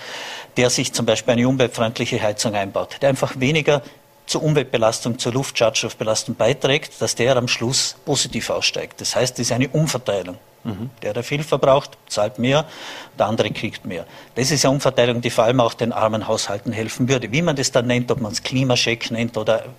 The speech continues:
Speaker 1: wie auch immer, das ist egal. Aber darum geht's und es geht darum, dass man das umverteilt und
Speaker 2: Mhm.
Speaker 1: nicht, dass das irgendwo im Staatssäckel verschwindet. Dann wäre ich auch dagegen, weil dann wäre es eine zusätzliche Belastung, die ja zuerst vom Aufkommen her natürlich die armen Haushalte zuerst einmal mehr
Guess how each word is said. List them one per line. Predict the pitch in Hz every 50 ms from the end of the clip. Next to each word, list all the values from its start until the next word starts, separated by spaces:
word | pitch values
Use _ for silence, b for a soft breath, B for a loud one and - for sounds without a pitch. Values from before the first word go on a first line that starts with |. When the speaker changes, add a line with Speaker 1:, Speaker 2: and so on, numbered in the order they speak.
| - 135
Speaker 1:
wie | 127 143 147
auch | 131
immer, | 135 143 135 120
das | 110 131 131
ist | 131 117 - 120
egal. | 107 - 90 98 110 -
Aber | 110 123 123 117 B B B B B B -
darum | - 113 139 147 151 151 143
geht's | 139 131 131 131 -
und | 123 107 117
es | - -
geht | - 120 - -
darum, | 110 117 131 139 131
dass | 120 117 -
man | 131 117
das | 117 113 -
umverteilt | - - 143 147 127 - 123 - - 104 101 92 - - - - _ _
und | - 123 113
Speaker 2:
Mhm. |
Speaker 1:
nicht, | 123 135 120 - -
dass | 127 - -
das | 123 113 -
irgendwo | 123 120 131 123 120
im | 110 117
Staatssäckel | - - 98 95 104 - - 110 104 - 120
verschwindet. | 110 - 117 - - 120 117 113 113 104 - - -
Dann | - 117 113 120
wäre | 123 117 117
ich | 113 110
auch | 110 107 -
dagegen, | - 104 98 107 104 101
weil | - 104
dann | 101 104 107 120
wäre | 113 107
es | -
eine | 113 107
zusätzliche | - - 123 - 127 110 - - 117 101 113 113
Belastung, | - 98 95 107 113 - - 127 117 127 B B B B B B B B B B B _ -
die | 135 135
ja | 131 120
zuerst | - - 117 107 104 - -
vom | - 135 117 107
Aufkommen | 104 113 - - - 135 120 123 117
her | 110 113 113
natürlich | 113 117 - - 151 180 190 151 123 -
die | - 120 -
armen | 101 110 110 107 101
Haushalte | - 110 110 - - 113 107 - - 113
zuerst | - - 110 98 - -
einmal | 117 107 107
mehr | 104 104 113 131 139 139